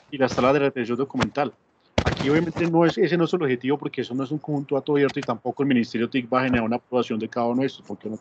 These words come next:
no es, no es el asunto cantidad conforme a sus procedimientos, aprueba sus tablas de retención documental y las actualiza obviamente para que quede incorporada cada categoría de información y documento en la sede electrónica en la respectiva tabla de retención documental.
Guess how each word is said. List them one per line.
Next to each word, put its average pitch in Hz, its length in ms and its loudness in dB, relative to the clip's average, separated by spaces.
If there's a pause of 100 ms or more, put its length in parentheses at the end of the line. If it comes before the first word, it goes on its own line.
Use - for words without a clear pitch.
no 127 260 2
es, 123 120 0 (420)
no 131 80 0
es 123 80 -2
el 135 80 4
asunto 113 300 -2
cantidad 127 520 0
conforme 110 400 -4
a 107 40 -6
sus - 120 -14
procedimientos, 117 720 -2 (320)
aprueba 120 320 0
sus 135 140 -2
tablas 120 240 2
de 131 80 2
retención 113 380 -4
documental 131 480 2
y 160 80 0
las 127 160 0
actualiza 117 480 -2
obviamente 127 460 0 (300)
para 117 160 -2
que 113 120 -4
quede 120 160 0
incorporada 113 480 0
cada 123 220 0
categoría 110 580 -4
de 117 60 -2
información 113 600 -4
y 117 80 2
documento 127 760 0 (280)
en 123 160 0 (120)
la 110 80 2
sede 110 140 0
electrónica 151 520 2
en 147 100 -6
la 123 80 0
respectiva 113 520 -4
tabla 117 200 -2
de 113 100 0
retención 101 260 -8
documental. 101 460 -8